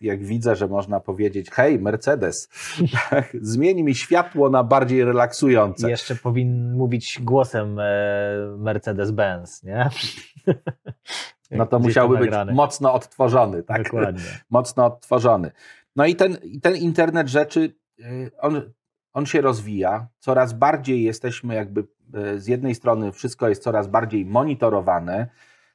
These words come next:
Speaker 1: ale też coraz bardziej jakby jesteśmy podglądani.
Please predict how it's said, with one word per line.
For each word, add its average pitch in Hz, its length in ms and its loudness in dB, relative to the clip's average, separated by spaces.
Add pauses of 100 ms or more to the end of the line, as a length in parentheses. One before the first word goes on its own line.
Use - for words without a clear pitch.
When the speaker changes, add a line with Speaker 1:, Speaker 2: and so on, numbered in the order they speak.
(180)
Speaker 1:
ale 131 240 4
też 139 180 0
coraz 127 300 0
bardziej 120 340 0
jakby 107 260 -4
jesteśmy 113 400 -6
podglądani. 117 800 2